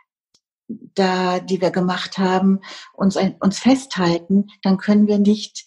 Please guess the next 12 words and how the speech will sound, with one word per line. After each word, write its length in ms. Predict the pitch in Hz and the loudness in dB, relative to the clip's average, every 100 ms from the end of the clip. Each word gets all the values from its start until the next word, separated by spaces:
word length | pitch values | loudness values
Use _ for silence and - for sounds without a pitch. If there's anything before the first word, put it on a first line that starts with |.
| _ | _
an 180 | - 196 | -4 0
unsere 360 | 196 190 190 185 | 2 0 0 -4
Quelle 360 | - 208 226 | 0 2 4
hinein 600 | 202 185 170 165 165 170 | 2 0 -4 -2 -4 -4
und 200 | 180 165 | -6 -4
wir 100 | 180 | -4
kommen 340 | - 208 196 190 | 0 2 2 2
an 60 | |
unsere 280 | 190 185 175 | -2 -4 -4
Ressource 500 | 185 - 247 240 - | -4 0 0 0 -4
nicht 280 | 175 165 - | -4 -4 -8
dran. 400 | - 160 156 160 | -10 -8 -8 -10